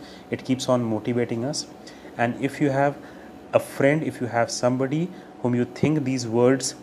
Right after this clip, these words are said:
this particular language lessons can help, whose particular spoken English is not very good, and if these words can, uh, be shared with them, please do share these particular, uh, videos with them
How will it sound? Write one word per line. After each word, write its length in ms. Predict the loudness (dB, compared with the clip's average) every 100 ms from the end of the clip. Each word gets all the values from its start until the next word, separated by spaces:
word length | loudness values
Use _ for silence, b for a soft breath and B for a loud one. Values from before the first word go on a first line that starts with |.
| -12
this 220 | -6 -4
particular 500 | -4 -4 -4 0 0
language 420 | 2 2 4 2 4
lessons 400 | 2 2 -2 -2
can 220 | -2 -2
help, 260 | -2 -2 -4 -14 -18 -18 -18 -20 -20 -18 -14 -14 -14 -6
whose 160 | -4 0
particular 520 | 0 0 0 0 0
spoken 380 | 0 -2 2 2
English 320 | 4 2 0 B B -6
is 120 | -2
not 220 | 4 2
very 240 | 6 4 4
good, 280 | 2 2 B B B -6
and 140 | -4
if 160 | -4 -2
these 200 | -2 -2 0
words 260 | 4 4 4
can, 300 | 2 2 0 4
uh, 160 | 4
be 340 | 4 0 0 -2
shared 340 | 4 4 6
with 160 | 2 2
them, 220 | 2 0 -6 B B B B -6 2
please 220 | 2 4
do 120 | -2
share 300 | 0 4 4
these 180 | 2 0
particular, 640 | -2 -2 -2 4 6 4
uh, 280 | 6 6 6
videos 420 | 4 2 4 2
with 140 | 0 0
them 200 | -2